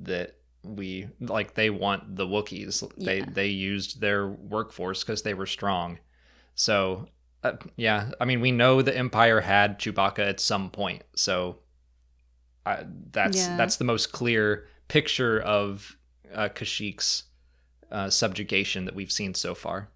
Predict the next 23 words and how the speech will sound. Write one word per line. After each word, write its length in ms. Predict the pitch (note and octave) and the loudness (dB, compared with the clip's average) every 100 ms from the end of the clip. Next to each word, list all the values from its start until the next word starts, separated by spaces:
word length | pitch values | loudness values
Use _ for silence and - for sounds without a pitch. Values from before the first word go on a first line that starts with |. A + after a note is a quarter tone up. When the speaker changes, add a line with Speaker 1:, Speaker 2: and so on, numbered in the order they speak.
| - | -12
Speaker 2:
I 80 | A#3 | -6
guess 200 | E4 - | -6 -2
we 80 | F#4 | 0
don't 220 | G#3 - | 0 0
know 440 | G3+ G3 F#3+ F3+ - | 0 0 -2 -4 -8
why 260 | F3+ F3+ F#3+ | -4 -2 -4
he 180 | G#3+ F#3 | -4 -2
was 540 | F3+ F3 E3+ - - _ _ _ _ _ _ _ - | -2 -4 -4 -6 -8 _ _ _ _ _ _ _ -10
on 240 | F3+ E3+ | -8 -6
Mimban. 540 | E3 F#3+ G#3 - B3 B3 _ _ | -4 -4 -4 -6 -6 -6 _ _
Speaker 1:
No. 340 | B2+ A2+ G2+ G2 _ _ - - _ _ - - | -2 0 0 -4 _ _ -20 -20 _ _ -18 -6
No 300 | A2+ A#2+ A2 | 2 4 6
idea. 400 | G#2 F#2 F2+ F2+ - _ - | 4 2 -2 -4 -12 _ -2
Speaker 2:
Hmm. 60 | |
Speaker 1:
But 240 | G2+ G2+ - - _ _ _ _ | 2 0 -2 -20 _ _ _ _
he 200 | A2 G#2+ | -4 -2
was 200 | G2+ G#2 | 0 0
separated 760 | - - C3 D3 C3+ C3 A2 - | 0 2 2 6 6 6 0 -2
from 160 | C3 | 0
his 120 | B2 - | 0 2
family, 500 | A2 A2+ A#2 A#2 B2 | 2 2 0 -2 -2
and 260 | A2 G2+ | -2 0
then 420 | G2 G2 F#2+ F#2+ | 0 0 -2 -6